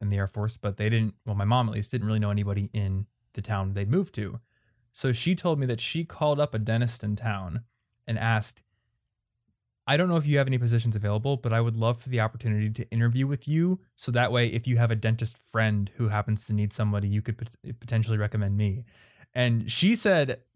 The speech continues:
looking back on it, it sounds ridiculous asking someone to take out their time to interview you and then give you away to their competition, but she did it anyway.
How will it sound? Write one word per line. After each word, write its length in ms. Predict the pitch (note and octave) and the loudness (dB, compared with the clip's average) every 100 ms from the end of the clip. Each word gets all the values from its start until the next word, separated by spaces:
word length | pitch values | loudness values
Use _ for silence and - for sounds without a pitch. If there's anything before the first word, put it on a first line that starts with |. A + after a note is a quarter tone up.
| - | -4
looking 320 | E3 E3 D3+ | -4 2 2
back 260 | D3 F3 E3 | 4 2 0
on 160 | C3 | 0
it, 220 | B2 A#2+ - | 0 -2 -2
it 180 | C#3 A#2+ | -4 -2
sounds 420 | - D#3 D#3 C3 | 0 2 0 0
ridiculous 720 | B2+ B2 D3 C#3 B2 A#2 A#2 - | -2 0 -2 -2 0 -2 -4 -2
asking 500 | B2 A#2+ - B2 A#2 | -2 -2 -2 -2 0
someone 460 | C3+ B2+ A#2+ A#2 | 0 0 0 0
to 100 | A#2 | -2
take 240 | - A#2+ A#2+ | -2 -2 0
out 120 | A2+ | 0
their 140 | A2+ | -2
time 240 | A2 A#2+ A#2 | -2 2 2
to 60 | A2 | 2
interview 260 | A#2 A2 | 2 2
you 280 | G#2+ A2 A2 | 2 2 2
and 100 | A2 | 2
then 140 | G#2+ | 0
give 200 | A2 A2+ | 0 0
you 100 | A2 | 2
away 120 | A2 A2 | 2 2
to 80 | |
their 100 | G#2+ | 0
competition, 640 | G#2+ A2 A2+ B2 A2+ D#3+ E3 | -2 -2 -2 -2 0 2 2
but 120 | C3 | 2
she 140 | A#2 B2 | 0 2
did 160 | C#3+ | 2
it 80 | D3+ | 2
anyway. 420 | B2+ C#3 F3 G3 | 0 2 2 0